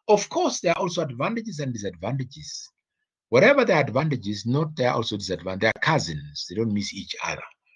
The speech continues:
There are benefits and there are those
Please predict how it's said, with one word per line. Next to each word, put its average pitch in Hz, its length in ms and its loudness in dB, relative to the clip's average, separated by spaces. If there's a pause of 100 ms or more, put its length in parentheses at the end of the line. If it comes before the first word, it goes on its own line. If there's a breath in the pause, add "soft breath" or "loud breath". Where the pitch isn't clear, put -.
(540)
There 104 180 4
are 107 100 4
benefits 175 800 2 (360)
and 101 200 0
there 98 240 4
are 95 60 0
those 113 340 0